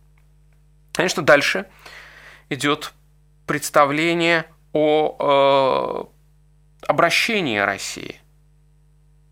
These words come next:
и о том, что христианство снова будет распространяться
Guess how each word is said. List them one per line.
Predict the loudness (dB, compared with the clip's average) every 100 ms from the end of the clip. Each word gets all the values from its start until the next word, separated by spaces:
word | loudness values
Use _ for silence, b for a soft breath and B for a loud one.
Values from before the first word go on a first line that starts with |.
| _ _ _ _ _ _ _ _ _ _ _ _ _ _ _ _ _ _ _ _ _ _ _ _ _ -8
и | 0
о | 0
том, | 0 -4
что | -4 -4 -6
христианство | -4 -6 -2 2 4 2 -4 -6 -4
снова | -2 -2 -2
будет | -4 -4
распространяться | -6 -6 -8 -8 -4 -4 -4 -8 -8 -10